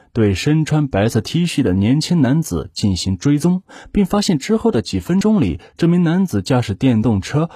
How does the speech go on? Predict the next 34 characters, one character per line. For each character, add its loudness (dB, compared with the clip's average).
分 2
别 0
经 0
过 0
太 0
仓 0
城 0
区 -2
的 -2
两 -2
条 -2
路。 2
到 2
了 -2
六 0
点 -2
三 0
十 -4
分， 0
驶 -4
入 2
加 0
油 2
站 0
对 2
面 2
的 0
一 0
个 2
胡 0
同 2
内， 0
随 -2
后 -2